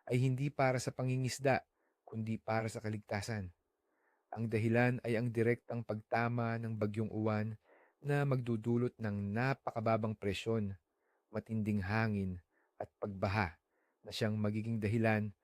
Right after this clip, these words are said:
upang magtago at maging inactive ang mga isda. Kaya mga kaibigan, sa araw na ito, pakinggan ninyo ang aking payo. Manatili sa ligtas,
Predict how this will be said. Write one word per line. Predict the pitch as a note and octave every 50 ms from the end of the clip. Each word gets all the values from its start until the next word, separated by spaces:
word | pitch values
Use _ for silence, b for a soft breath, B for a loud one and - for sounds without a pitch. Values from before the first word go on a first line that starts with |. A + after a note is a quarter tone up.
| b b b b b b _ -
upang | E3 E3 _ D#3+ D3+ C#3+
magtago | B2 G#2+ G2+ _ _ - G2+ G#2+ A2+ A2+ G#2 G#2 F#2+ G2 _ b b b b b b b
at | D3 D3+ - _ -
maging | A#2+ A2+ A2 A2+ C#3 D3 D3 D#3 - _
inactive | C3 A#2 A2 A2 A2 G#2+ _ _ _ - A#2+ A2 G#2 -
ang | - A2 A2
mga | A2 G#2+ G#2+ A2 A2
isda. | G#2 - - - G#2 G#2 F2 - _ _ _ _ _ _ _ _ _ _ _ _ _ _ _ _ _ _
Kaya | - B2+ C3 C3 C3
mga | B2+ B2 B2 A#2+
kaibigan, | - A#2 A2 G#2 A2+ B2+ C3 B2 B2+ A#2 A#2 A#2 A2 _ B B B B B B B
sa | B - - B2 C#3
araw | D#3+ E3+ F3+ F3 F3
na | F#3
ito, | F3 E3+ _ B2 A#2 A#2 A#2+ A#2+ - _ _ _ _ _ _ _ _ _ _ -
pakinggan | - - B2 B2 B2 B2+ D3+ E3+ F#3
ninyo | F3 D#3+ C#3 C3 C3 C3 B2+ - _ _ _
ang | G#2 G#2 - _
aking | - G#2+ G#2+ G#2 - A2+ A2+ G#2
payo. | - A2 G#2+ G#2+ A2 A2+ A2 G2+ - _ _ _ _ _ _ _ _ _ _ _ _
Manatili | G#2+ G#2+ A2 G#2+ - B2 B2 B2 B2
sa | - C#3
ligtas, | B2+ B2 B2+ _ C3 C3 B2+ B2 - -